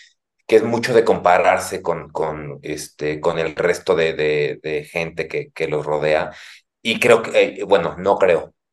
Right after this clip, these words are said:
Yo no comparto como ese, esa forma de, de pensar, tal vez porque cuando inicié era, era totalmente distinto ahora. O sea, yo cuando empecé a, a, a correr y hacer ejercicio, este,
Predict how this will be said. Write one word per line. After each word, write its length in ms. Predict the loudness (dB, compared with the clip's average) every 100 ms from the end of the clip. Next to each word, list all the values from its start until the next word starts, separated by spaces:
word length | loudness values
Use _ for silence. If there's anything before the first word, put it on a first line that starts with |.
| _ _
Yo 260 | -10 -2 0
no 140 | 2
comparto 440 | -2 0 -2 -2 -8
como 240 | -8 -14 -12
ese, 420 | -8 -2 -2 -2
esa 160 | -8 -6
forma 400 | -6 -4 -2 -2
de, 220 | -4 -6 -10
de 120 | -8
pensar, 600 | -4 -4 2 2 2 -2 -4
tal 200 | 2 2
vez 140 | 0 -4
porque 640 | -8 -4 -4 -4 -6 -10 _ _ 0
cuando 280 | 0 0
inicié 560 | -6 -8 -6 2 6 8
era, 360 | 8 6 6 2
era 260 | 2 2
totalmente 800 | 0 -2 -2 -2 -6 -6 -8 -8 _ -16
distinto 640 | -16 -14 -10 0 2 2 -6 -10
ahora. 400 | 0 4 4 4
O 60 | 0
sea, 140 | -4
yo 200 | -2 -4 -4 -4
cuando 320 | -2 -2 -2
empecé 420 | -4 -6 -4 2 4
a, 180 | 4
a, 380 | 0 -4 -6 -8
a 60 | -6
correr 340 | -2 4 4
y 40 | 2
hacer 180 | -2
ejercicio, 640 | -6 -6 -14 -12 0 0 0 -10 -20 -6
este, 1300 | 0 0 -2 -8 -2 0 2 0 0 -2 -4 -8 -12